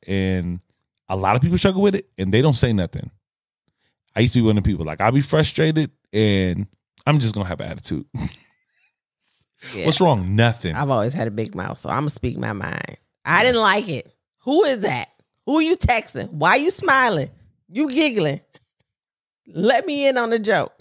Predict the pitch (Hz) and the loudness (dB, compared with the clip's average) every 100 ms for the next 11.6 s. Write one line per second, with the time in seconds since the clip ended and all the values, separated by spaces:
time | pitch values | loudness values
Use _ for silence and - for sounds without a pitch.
0 | 403 _ _ - - - - _ - 143 | -10 _ _ -20 -18 -20 -20 _ 0 2
1 | 117 123 143 - 202 190 127 92 - - | 2 2 0 0 2 2 0 0 -2 -2
2 | - - - 370 - - 466 - 403 - | -4 -4 0 0 0 -2 -2 -2 -8 -8
3 | - 302 - 302 147 147 151 170 175 180 | -8 -10 -10 -4 0 2 4 4 4 2
4 | 147 139 110 - 123 127 110 101 101 104 | 0 0 -2 0 0 2 0 -2 -2 2
5 | 127 113 98 90 92 _ _ _ _ _ | 2 0 -2 -4 -6 _ _ _ _ _
6 | - 104 113 - 117 - 110 107 113 127 | -6 -2 0 0 0 -2 -2 0 2 2
7 | 117 92 71 - - - - 392 - 508 | 2 -2 2 2 4 0 0 -2 -2 -4
8 | 466 - - 135 131 - 139 139 131 127 | -10 -14 -4 2 2 4 2 4 2 2
9 | 120 101 92 104 104 120 135 123 131 123 | 2 -2 -4 -4 0 2 2 2 2 2
10 | 110 110 101 - 90 - - - - - | 2 0 -2 -4 -8 -2 0 0 -4 -2
11 | 101 90 87 87 87 | -2 -4 -6 -10 -10